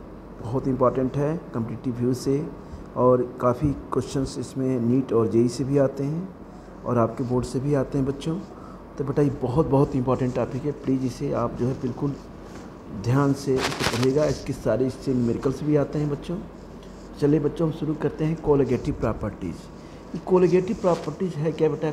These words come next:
Colligative come from La-, Latin। आते हैं बेटा, start करते हैं colligative properties। तो ये है बच्चों colligative properties। Colligative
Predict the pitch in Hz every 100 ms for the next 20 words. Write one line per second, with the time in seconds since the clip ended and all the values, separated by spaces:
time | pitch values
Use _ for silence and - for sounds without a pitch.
0 | 151 143 127 135 165 - 143 151 - 131
1 | 135 117 107 95 - 110 117 110 95 76
2 | - - - - - - 117 147 147 147
3 | 143 - 117 113 - 127 156 139 120 -
4 | 120 120 127 127 139 - 95 - - -
5 | 60 - - - - - - - 131 131
6 | 143 135 131 - 151 - - 123 120 120
7 | 117 151 147 120 101 - 98 - 98 78
8 | - - - - - - - - - -
9 | - - - - - - - - - 131
10 | 131 123 123 120 160 151 127